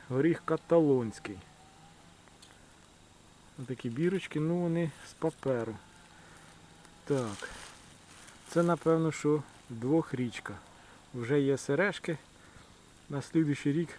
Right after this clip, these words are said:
Мають бути горішки вже. Так, тепер, дивіться, положив він мені ще горішки, мабуть,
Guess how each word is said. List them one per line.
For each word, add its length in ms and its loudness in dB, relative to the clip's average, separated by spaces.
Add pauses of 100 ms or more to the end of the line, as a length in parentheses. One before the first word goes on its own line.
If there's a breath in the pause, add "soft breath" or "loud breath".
(200 loud breath)
Мають 260 2
бути 280 4
горішки 440 2
вже. 200 -2 (1160 loud breath)
Так, 560 0
тепер, 480 -2 (420 loud breath)
дивіться, 540 -2
положив 500 2
він 140 4
мені 220 4
ще 160 -2
горішки, 440 0
мабуть, 320 2